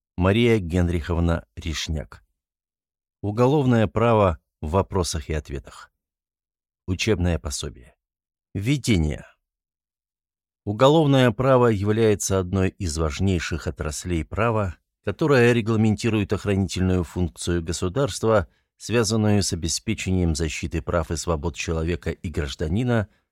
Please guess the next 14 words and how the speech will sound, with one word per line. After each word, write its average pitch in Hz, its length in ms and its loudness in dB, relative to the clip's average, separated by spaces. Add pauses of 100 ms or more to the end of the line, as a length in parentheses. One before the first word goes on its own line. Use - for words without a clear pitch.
(100)
собственности, 107 1040 -2 (560)
общественного 117 720 0
порядка 107 560 0
и 107 160 -2
общественной 90 680 -2
безопасности, 90 1040 -2 (440)
окружающей 87 760 -2
среды, 87 560 -2 (480)
конституционного 101 960 0
строя 87 400 0
России 101 540 -2 (400)
от 120 180 -4
преступных 113 580 -4
посягательств. - 800 -8